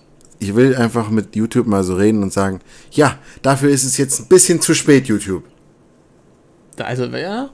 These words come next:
Speaker 2: Ja.
Speaker 1: Weil ich finde nämlich, guck mal, YouTube hatte eine Zeit, wenn YouTube das vor fünf,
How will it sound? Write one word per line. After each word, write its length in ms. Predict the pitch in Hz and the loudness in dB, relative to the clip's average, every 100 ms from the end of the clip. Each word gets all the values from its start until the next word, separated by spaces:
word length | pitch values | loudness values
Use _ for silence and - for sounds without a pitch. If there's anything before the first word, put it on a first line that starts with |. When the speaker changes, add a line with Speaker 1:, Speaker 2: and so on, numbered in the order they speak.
| - _ - | -18 _ 2
Speaker 2:
Ja. 300 | 151 180 - - - - - - | 4 4 0 -16 -20 -20 -20 -10
Speaker 1:
Weil 140 | - 113 147 | -4 -2 -2
ich 140 | - | -4
finde 220 | - 156 | -2 0
nämlich, 360 | 107 90 95 - | -2 -4 -8 -6
guck 120 | 131 | -4
mal, 140 | 101 - - | -4 -6 -8
YouTube 300 | 123 151 113 | -4 -4 -4
hatte 260 | 135 139 113 | -4 -2 -2
eine 220 | 98 92 | -4 -6
Zeit, 480 | - 123 113 - - _ _ _ _ _ - - | -2 0 0 -4 -16 _ _ _ _ _ -20 -8
wenn 160 | 104 | -4
YouTube 260 | 113 156 139 | -4 -4 -4
das 200 | 113 101 | -4 -4
vor 640 | - - 101 95 90 95 - _ _ _ _ _ _ | -8 -8 -4 -4 -4 -8 -16 _ _ _ _ _ _
fünf, 580 | - - 151 180 - - | -20 -8 -8 -8 -12 -20